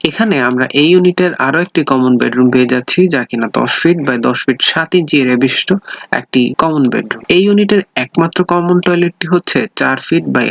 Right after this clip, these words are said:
আট ফিট এরিয়া বিশিষ্ট একমাত্র কমন টয়লেট। তো বন্ধুরা, এটি হচ্ছে আমাদের আজকের ফ্লোর প্ল্যানটির তৃতীয় ইউনিট। তো এখানে আমরা দেখতে পাচ্ছি আজকের ফ্লোর প্ল্যানটি, এটি মূলত ড্রয়িং করা হয়েছে জি প্লাস সিক্স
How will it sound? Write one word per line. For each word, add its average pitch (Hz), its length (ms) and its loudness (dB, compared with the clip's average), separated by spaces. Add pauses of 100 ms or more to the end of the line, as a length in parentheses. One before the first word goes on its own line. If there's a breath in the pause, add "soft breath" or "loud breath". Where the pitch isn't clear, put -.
(220)
আট 147 180 -4
ফিট - 160 0 (120)
এরিয়া 123 260 0
বিশিষ্ট 127 260 -4 (600 loud breath)
একমাত্র 131 380 -2 (140)
কমন 120 300 0
টয়লেট। 110 360 -2
তো 175 120 2
বন্ধুরা, 180 340 2 (300)
এটি 180 160 2 (100)
হচ্ছে - 340 0 (280)
আমাদের 131 380 0 (200)
আজকের 160 400 -4
ফ্লোর 127 280 0
প্ল্যানটির 127 440 -2 (220)
তৃতীয় 196 400 2 (120)
ইউনিট। 117 300 -6
তো - 60 -2 (160)
এখানে 202 320 0 (220)
আমরা 131 220 2 (240)
দেখতে 139 260 -2
পাচ্ছি - 260 0 (240)
আজকের - 400 -2
ফ্লোর 139 280 2
প্ল্যানটি, 147 320 0 (200)
এটি 139 200 0
মূলত 185 300 2 (240)
ড্রয়িং 131 320 2
করা 139 220 0
হয়েছে 147 280 0 (220)
জি 175 120 4 (160)
প্লাস 139 260 -2 (560)
সিক্স 190 220 -2